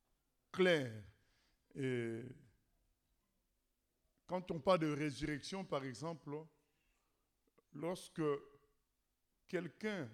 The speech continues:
nous voit transformé, changé, alors qu'on était voleur, bandit,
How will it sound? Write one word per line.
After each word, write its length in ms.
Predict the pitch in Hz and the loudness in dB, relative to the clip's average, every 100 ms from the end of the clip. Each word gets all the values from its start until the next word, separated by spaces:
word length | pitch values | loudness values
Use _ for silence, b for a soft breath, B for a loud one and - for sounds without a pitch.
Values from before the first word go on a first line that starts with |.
| 139 | -10
nous 240 | 151 165 | -6 -6
voit 560 | 131 135 180 165 - - | -6 -4 -2 -2 -4 -10
transformé, 720 | - 185 202 - 190 190 214 | -6 -2 -2 -2 -2 -2 -2
changé, 500 | 190 190 175 170 165 | -4 -4 -4 -4 -2
alors 340 | 185 156 175 156 | 0 0 -2 -4
qu'on 180 | 160 151 | -6 -6
était 560 | 147 - 175 170 151 143 131 113 | -6 -6 -2 -2 -4 -10 -16 -8
voleur, 480 | 151 156 175 170 | -6 -4 -2 -4
bandit, 680 | 135 151 160 147 175 190 | -4 -4 -4 -6 -10 -10